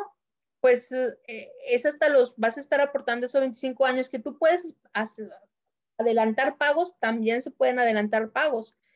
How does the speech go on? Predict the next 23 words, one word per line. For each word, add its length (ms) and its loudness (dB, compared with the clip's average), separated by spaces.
Pero, 360 4
por 140 4
ejemplo, 380 0
depende 420 2
del 200 2
instrumento. 800 -6
Si 380 -6
eliges, 920 -4
en 100 -12
este 240 -6
caso, 680 2
un, 720 -12
un 180 -6
Allianz 680 -4
con 320 -6
el, 280 -14
el 640 -6
portafolio 680 2
de 100 4
dinámico 460 -2
en 100 2
dólares, 460 0
¿no? 200 -20